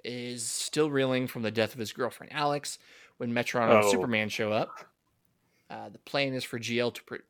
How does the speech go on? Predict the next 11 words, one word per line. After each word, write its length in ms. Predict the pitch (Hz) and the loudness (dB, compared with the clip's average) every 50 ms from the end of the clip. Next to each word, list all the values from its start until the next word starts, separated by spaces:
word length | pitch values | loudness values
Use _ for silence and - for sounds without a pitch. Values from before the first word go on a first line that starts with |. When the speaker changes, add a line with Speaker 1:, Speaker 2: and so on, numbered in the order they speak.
| _ _ | _ _
Speaker 1:
project 560 | - - 214 226 180 143 147 139 135 135 _ - | -2 0 0 0 2 2 2 2 2 -2 _ -6
Superman 640 | - - - 127 - 123 120 117 117 117 117 117 117 - - - - - - _ _ - | -6 -4 -6 -6 -6 -4 -4 -2 0 0 -2 -2 -4 -8 -18 -20 -20 -20 -20 _ _ -16
to 100 | - 131 | -12 -12
the 80 | 120 | -10
rest 340 | 107 113 135 147 156 - - | -4 0 0 0 2 0 -2
of 60 | 147 | -2
the 100 | 131 135 | -2 -2
Earth 220 | - 120 123 123 123 | 0 0 0 0 -2
heroes 440 | - - 120 113 110 110 110 110 107 | -4 -6 -6 -2 -2 -2 -2 -2 -6
for 160 | - - 113 | -8 -12 -12
help. 240 | 113 113 - - | -10 -10 -14 -14